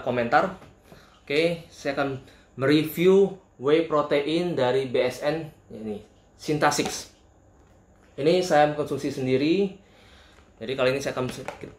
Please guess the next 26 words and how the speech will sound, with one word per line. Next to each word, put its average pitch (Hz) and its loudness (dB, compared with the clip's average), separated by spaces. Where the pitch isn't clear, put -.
mereview 131 0
ya. 131 2
Ini 165 0
mengandung 165 4
protein 156 2
dua 135 2
puluh 139 -2
dua 131 0
gram 127 0
protein 123 0
ya. 113 -2
Tertulis 127 -4
di 117 0
depannya 120 2
ini 120 2
ada. 123 2
Dan, 143 2
eh, 135 2
baik 156 0
digunakan 131 -2
untuk 127 -6
siang 120 -4
hari 143 -2
atau 135 -4
malam 123 0
ya. 117 -2